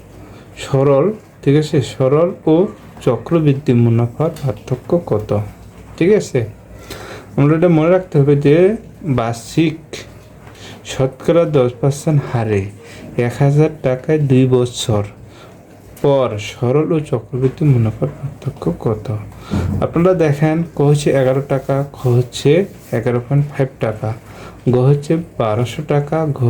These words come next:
হচ্ছে, না, সরি, বারো টাকা, ঘ হচ্ছে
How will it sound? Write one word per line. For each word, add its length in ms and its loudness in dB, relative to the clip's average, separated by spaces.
হচ্ছে, 260 0
না, 80 2
সরি, 180 2
বারো 180 0
টাকা, 240 0
ঘ 20 -4
হচ্ছে 220 2